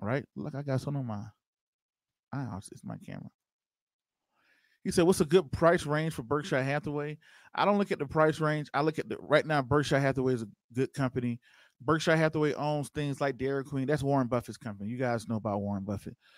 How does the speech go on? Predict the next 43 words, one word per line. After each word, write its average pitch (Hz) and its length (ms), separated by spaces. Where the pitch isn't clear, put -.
So, 127 340
um, 127 480
I 139 120
can't 175 260
really 170 140
say 165 300
I, 135 140
I 123 80
haven't 143 300
looked 147 220
at, 135 140
looked 156 220
into 156 200
that 147 220
one, 147 180
but 120 220
definitely 139 320
not 127 200
right 123 160
now. 110 260
Give 127 140
it 120 40
some 120 140
time. 104 360
Do 127 100
you 160 80
think 170 260
Facebook 160 440
would 135 160
be 139 100
a 131 40
good 127 180
investment? 120 500
You 135 100
know 180 120
what? 151 100
I 170 60
think 139 280
Facebook 139 360
is 113 80
gonna 110 160
shock 117 320
people. - 260